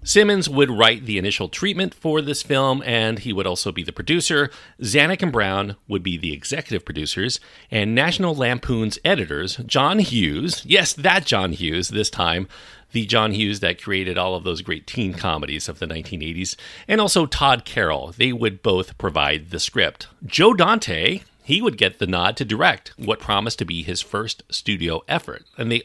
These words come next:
all bounced all of these wacky, zany ideas off the wall. They threw them all in there in the script, including this revelation that the sharks are actually aliens in disguise.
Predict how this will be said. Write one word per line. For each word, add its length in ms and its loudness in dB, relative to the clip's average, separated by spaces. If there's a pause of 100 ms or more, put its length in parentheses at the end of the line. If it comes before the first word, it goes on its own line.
all 180 4
bounced 580 -2
all 160 0
of 80 2
these 220 -2 (400)
wacky, 560 2
zany 480 0
ideas 600 0
off 320 -2
the 100 -2
wall. 480 0
They 260 -4
threw 300 -2
them 160 2
all 180 2
in 200 0
there 180 2
in 80 -2
the 80 -2
script, 340 0
including 460 -2
this 180 0
revelation 560 2
that 140 -6
the 80 -4
sharks 360 0
are 120 -4
actually 460 -4
aliens 600 2 (480)
in 200 4
disguise. 720 0